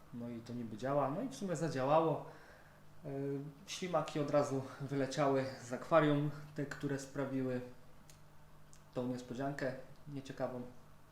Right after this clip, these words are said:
Oczywiście stresu miałem dużo, bo myślałem, że mi akwarium przecieka. No ale dzięki Bogu nie. Ślimaki wylądowały w kiblu. Możecie sobie pomyśleć, co chcecie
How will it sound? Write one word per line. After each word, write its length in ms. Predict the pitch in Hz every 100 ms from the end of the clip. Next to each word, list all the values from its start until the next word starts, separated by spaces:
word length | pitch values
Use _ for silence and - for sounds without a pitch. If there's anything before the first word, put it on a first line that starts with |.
| - - - - - -
Oczywiście 380 | - 131 123 135
stresu 320 | - 135 -
miałem 240 | 139 127 123
dużo, 220 | 156 123
bo 220 | 117 120 - - - - - -
myślałem, 320 | 120 131 123
że 100 | 120
mi 100 | 127
akwarium 360 | 127 156 135 117
przecieka. 420 | 117 - 107 135 135 - - - - - - - - - - - - - - 147
No 80 |
ale 260 | 135 131 123
dzięki 240 | 135 127 120
Bogu 200 | 117 104
nie. 220 | 110 123 - - - - - - - -
Ślimaki 400 | 151 151 127 123
wylądowały 580 | 127 123 120 127 113 110 - - - -
w 80 | -
kiblu. 360 | 151 139 131 - - - - -
Możecie 300 | 151 147 147
sobie 220 | - 139
pomyśleć, 420 | 135 135 131 127 -
co 100 | -
chcecie 400 | - 135 127